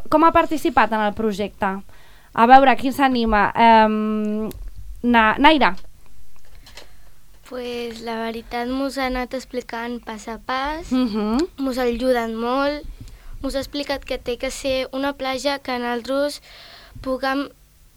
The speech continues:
Speaker 2: desconnectar de tot i connectar amb nosaltres mateixos.
Speaker 1: Molt bé. Em, com, com heu fet les peces? Vull saber, cadascun ha fet un quadre o heu participat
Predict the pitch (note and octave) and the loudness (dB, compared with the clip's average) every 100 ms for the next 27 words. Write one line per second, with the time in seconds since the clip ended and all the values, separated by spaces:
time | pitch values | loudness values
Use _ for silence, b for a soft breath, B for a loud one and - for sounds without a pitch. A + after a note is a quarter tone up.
0 | _ - A#3+ - C4 B3 A3+ B3 B3 A3+ | _ -8 -8 -4 -4 -4 -4 -2 -2 -2
1 | - A#3+ B3+ C4 C4 C4 - - - - | -2 -2 0 0 -2 -8 -18 -20 -20 -8
2 | C4+ A#3 B3 A#3+ A#3 A#3 A#3+ B3 A#3+ A#3 | -6 -4 -2 -2 -4 -4 -2 -4 -4 -4
3 | A#3 A3 A3 G#3+ - G#3 G3+ - - b | -4 -6 -8 -10 -10 -12 -14 -16 -18 b
4 | b b b b A#3+ B3 A3+ F3 E3+ B3 | b b b b 6 8 8 6 4 4
5 | F#4+ A#3 A#3+ A#3 A#3 A3+ A3 - C#4 D4 | 4 6 6 6 4 0 -2 0 4 6
6 | D#4+ E4 - - - - - F4 F#4+ - | 6 4 2 -6 -14 -6 2 6 6 6
7 | G4 G4 B3+ - - B3 A3+ A#3 G#3+ A3+ | 4 6 4 4 0 0 2 0 2 2
8 | C4 D4 B3 G#3 B B B B - D4+ | 2 4 6 6 B B B B 4 6
9 | E4 D#4 - D4 C#4 B3 C4 A#3+ A3+ G#3 | 6 4 2 4 4 2 -2 0 -2 0
10 | A#3+ B3 D4+ F4 G4 G#4+ A#4+ - C#4 C4+ | 6 10 10 10 8 6 2 6 8 10
11 | C4 C4 C#4 C4+ C4+ A#3+ C4 A#3 | 10 6 6 2 0 -2 2 0